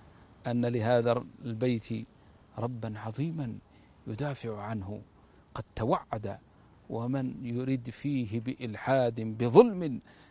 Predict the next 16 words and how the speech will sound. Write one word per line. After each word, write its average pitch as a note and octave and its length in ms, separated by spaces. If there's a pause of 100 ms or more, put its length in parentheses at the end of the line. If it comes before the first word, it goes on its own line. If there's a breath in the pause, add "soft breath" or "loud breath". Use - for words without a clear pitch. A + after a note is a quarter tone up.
نذقه A#2 420
من A#2 160
عذاب G#2 400
أليم". A2+ 540 (920 soft breath)
"ألم E3+ 360
تر E3 320
كيف D#3+ 360
فعل D3+ 360
ربك D3 580
بأصحاب C3+ 680
الفيل؟ E3+ 540 (460 loud breath)
ألم A3+ 300
يجعل G3+ 340
كيدهم G3+ 420
في F#3 160
تضليل؟ F#3 600